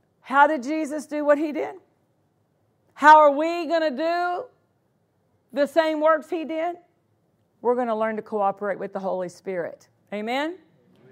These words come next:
Speaker 1: That was my hour and power.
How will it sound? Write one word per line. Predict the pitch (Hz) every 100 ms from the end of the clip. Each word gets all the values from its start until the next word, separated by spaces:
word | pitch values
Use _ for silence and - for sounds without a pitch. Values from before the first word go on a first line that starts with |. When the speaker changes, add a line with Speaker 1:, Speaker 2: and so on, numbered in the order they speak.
| - - - _ _ _ _ -
Speaker 1:
That | 294 339
was | 330
my | 233 302 294
hour | 285 294 285 269
and | 254 226 233 220 220 202 214 208 190 -
power. | 247 214 202 202 247